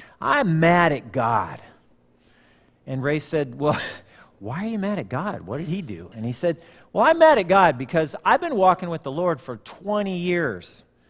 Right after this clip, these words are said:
and I, and I can't say things and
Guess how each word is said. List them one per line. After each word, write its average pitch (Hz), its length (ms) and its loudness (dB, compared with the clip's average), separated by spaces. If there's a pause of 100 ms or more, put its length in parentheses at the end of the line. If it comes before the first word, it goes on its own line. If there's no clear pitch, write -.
(320)
and 135 160 -4
I, 233 180 4 (260)
and 165 160 -2
I 226 160 2
can't 196 360 -4
say 160 300 -2
things 147 560 -8 (140)
and 131 320 -4